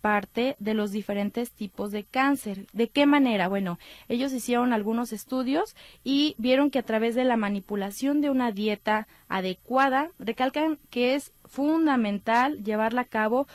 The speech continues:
porque puede convertirse en la medicina más poderosa para evitar y combatir el cáncer. Y aquí también quiero pasarles algunos alimentos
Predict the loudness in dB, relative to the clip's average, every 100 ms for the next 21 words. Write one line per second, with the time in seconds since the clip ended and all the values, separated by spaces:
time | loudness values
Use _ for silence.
0 | -18 _ -2 -2 -4 2 2 2 0 0
1 | -2 -4 -4 -2 -2 -4 -4 -4 -2 -2
2 | -2 -2 -6 -6 -2 2 4 2 0 -2
3 | 0 -2 -4 0 0 0 -2 -2 -4 -6
4 | _ 0 2 2 0 -2 -2 0 0 -4
5 | -4 -4 -6 -6 -6 -6 -8 -6 -6 -6
6 | -6 -12 -14 -20 -20 -20 _ 0 0 0
7 | 2 4 6 4 2 2 2 0 0 0
8 | 0 -2 -2 0 2 2 4 4 2 0
9 | -4 -2 2 2 4 4 2 0 -4